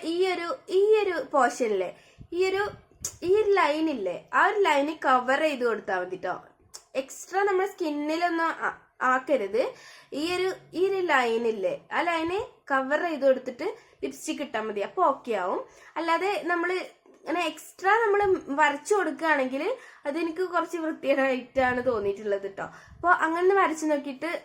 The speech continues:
ഉം, വ-, ഓക്കെ ആണോന്ന് നോക്കിയാ മതി. ആഹ്, ഇങ്ങനെ ഈ ഒരു, നമ്മൾ ഈ ലൈന് ഒന്ന് കവർ ചെയ്ത് കൊടുത്താ മതി. ഇനിയിപ്പോ അഥവാ നിങ്ങക്ക് ചെറിയ ലിപ്സ്, അല്ല, വലിയ ലിപ്സ് ആണെങ്കിൽ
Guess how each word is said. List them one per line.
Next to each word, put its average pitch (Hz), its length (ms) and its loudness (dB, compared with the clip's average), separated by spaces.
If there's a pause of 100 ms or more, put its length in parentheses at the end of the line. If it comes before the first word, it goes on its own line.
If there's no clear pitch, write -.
(160)
ഉം, 226 140 -12 (180)
വ-, - 180 -10 (120)
ഓക്കെ 269 320 0
ആണോന്ന് 277 480 4 (680)
നോക്കിയാ 226 480 -2
മതി. 208 260 -2 (500)
ആഹ്, 220 360 -2 (120)
ഇങ്ങനെ 294 360 -2
ഈ 311 180 -4
ഒരു, 370 160 -2 (320)
നമ്മൾ 320 220 -2
ഈ 392 120 2
ലൈന് 320 460 0 (300)
ഒന്ന് 330 200 -8
കവർ 311 280 2
ചെയ്ത് 269 200 4
കൊടുത്താ 214 220 -2
മതി. 185 200 -4
ഇനിയിപ്പോ 359 300 -2
അഥവാ 330 240 2
നിങ്ങക്ക് 359 380 -4 (440)
ചെറിയ 339 460 2
ലിപ്സ്, - 400 -4 (160)
അല്ല, 220 160 0 (100)
വലിയ 311 380 6
ലിപ്സ് 392 360 0
ആണെങ്കിൽ 208 460 2